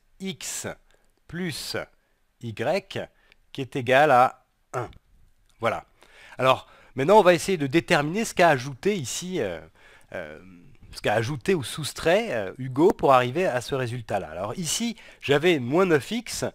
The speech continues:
et maintenant, il n'y a plus que moins sept x. Donc ce qui s'est passé forcément, c'est que là, Hugo a ajouté deux x, hein. Il a ajouté deux x. Donc il a fait plus deux x. Et puis ici, ben,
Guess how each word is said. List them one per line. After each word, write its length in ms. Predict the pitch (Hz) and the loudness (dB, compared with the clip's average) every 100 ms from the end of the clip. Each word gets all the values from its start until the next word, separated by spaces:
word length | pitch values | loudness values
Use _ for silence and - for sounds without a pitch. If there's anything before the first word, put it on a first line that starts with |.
| _ - _ | _ -20 _
et 80 | 123 | -4
maintenant, 280 | 139 160 214 | 0 4 4
il 80 | 165 | 4
n'y 60 | |
a 60 | 143 | 0
plus 180 | - 208 | 0 -6
que 100 | 160 | -4
moins 320 | 127 156 208 | 0 2 2
sept 300 | - 175 - | 2 -2 -4
x. 140 | 110 | -8
Donc 240 | 101 123 - | -6 -8 -8
ce 160 | - | -12
qui 160 | - 135 | -10 -10
s'est 160 | - 139 | -6 -4
passé 300 | 131 - 185 | -2 -2 -4
forcément, 480 | 131 - 139 156 | -4 -4 -2 0
c'est 120 | 180 120 | -2 -4
que 140 | 127 | -2
là, 240 | 120 151 - - _ | 4 4 2 -8 _
Hugo 360 | 120 120 170 143 | -6 2 6 8
a 80 | |
ajouté 580 | 123 117 123 - 147 151 104 | 8 4 -4 -6 -6 -6 -10
deux 360 | 90 139 104 | -6 -6 -6
x, 240 | 90 - 95 | -14 -16 -16
hein. 120 | 90 _ _ _ _ _ | -16 _ _ _ _ _
Il 80 | 107 | -14
a 100 | 95 | -10
ajouté 520 | - 113 107 - 127 - | -6 -6 -8 -8 -10 -10
deux 280 | 101 101 117 _ _ - - | -12 -10 -12 _ _ -20 -20
x. 260 | 90 - | -18 -20
Donc 200 | 107 82 | -20 -18
il 60 | - | -16
a 20 | |
fait 140 | - 101 | -14 -14
plus 320 | - 190 123 | -10 -10 -6
deux 220 | 110 104 | -6 -6
x. 280 | 202 - - - _ _ _ _ _ _ - | -10 -10 -12 -12 _ _ _ _ _ _ -6
Et 80 | 139 | -4
puis 160 | 185 | -2
ici, 280 | 170 - 254 | -4 -4 2
ben, 240 | 175 131 | 6 6